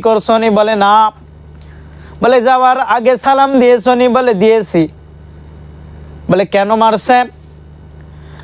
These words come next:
বলে, "বলে মুখ দিয়ে ঢুকতে পারবা না, লাগ দিয়ে ঢুকতে পারবা না,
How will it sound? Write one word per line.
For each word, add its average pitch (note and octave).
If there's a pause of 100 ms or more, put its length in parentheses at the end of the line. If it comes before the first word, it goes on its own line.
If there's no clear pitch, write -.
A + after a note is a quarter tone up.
(420)
বলে, G3+
"বলে G#3 (100)
মুখ G#3+ (140)
দিয়ে A3 (120)
ঢুকতে A3+ (100)
পারবা A3
না, A3 (140)
লাগ G3+ (160)
দিয়ে G#3 (100)
ঢুকতে G#3+ (100)
পারবা A3
না, B3+